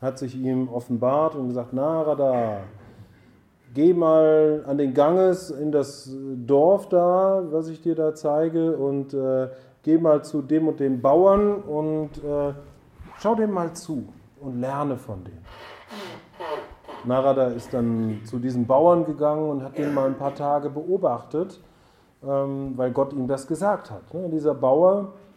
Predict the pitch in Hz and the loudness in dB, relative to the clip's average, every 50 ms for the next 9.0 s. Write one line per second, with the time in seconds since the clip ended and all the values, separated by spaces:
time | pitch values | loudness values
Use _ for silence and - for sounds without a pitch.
0 | _ _ _ _ _ - - 123 117 117 117 - - 123 123 120 - 139 135 131 | _ _ _ _ _ -20 -20 -20 -20 -20 -20 -12 -6 -6 -6 -4 -2 -2 -2 -2
1 | 131 131 - 123 127 139 160 180 175 165 156 143 135 127 123 120 117 120 123 120 | -2 -4 -4 -2 0 0 0 2 2 2 2 2 2 2 0 -2 -2 -2 0 0
2 | 135 170 185 185 180 165 151 131 131 123 120 139 180 196 208 214 208 208 - 151 | 2 4 6 6 6 6 4 0 -2 -4 -4 -2 0 2 2 2 0 -2 -4 -6
3 | 131 127 113 120 139 160 160 180 170 170 170 175 170 175 175 - 202 202 214 214 | -6 -6 -4 -2 -2 0 0 0 0 -2 -2 -4 -4 -4 -4 -4 -4 -6 -6 -6
4 | - - _ _ _ _ _ _ _ - 147 151 160 160 165 160 160 - - - | -10 -16 _ _ _ _ _ _ _ -8 -4 -4 -2 -2 -4 -6 -10 -14 -20 -20
5 | - - _ _ _ _ - 135 147 160 175 180 170 147 143 147 151 160 156 - | -20 -20 _ _ _ _ -4 -2 -2 0 0 0 0 0 -2 -2 -4 -6 -6 -6
6 | 156 143 147 156 170 160 156 135 139 135 131 120 117 - - 110 - 117 117 117 | -4 -2 -2 0 0 -2 -2 -6 -6 -6 -8 -8 -8 -8 -12 -12 -10 -10 -8 -6
7 | 147 156 170 165 147 135 139 135 - - 135 135 135 143 143 139 131 - - 131 | -6 -4 -2 -2 -2 -2 -4 -8 -10 -8 -4 -4 -2 -2 -4 -6 -8 -10 -6 -4
8 | 165 202 196 - 190 170 - - 170 160 160 160 170 165 170 175 170 170 170 165 | -4 -2 -2 -4 -8 -10 -6 -4 -2 -2 -2 -2 -4 -8 -8 -8 -6 -6 -6 -8